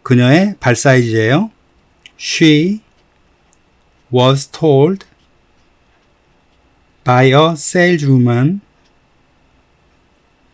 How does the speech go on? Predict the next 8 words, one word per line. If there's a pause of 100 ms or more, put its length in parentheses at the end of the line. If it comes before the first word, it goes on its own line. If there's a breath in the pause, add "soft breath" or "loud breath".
that (1700)
they
only (1120)
stocked (1900)
one (1200)
of
each
style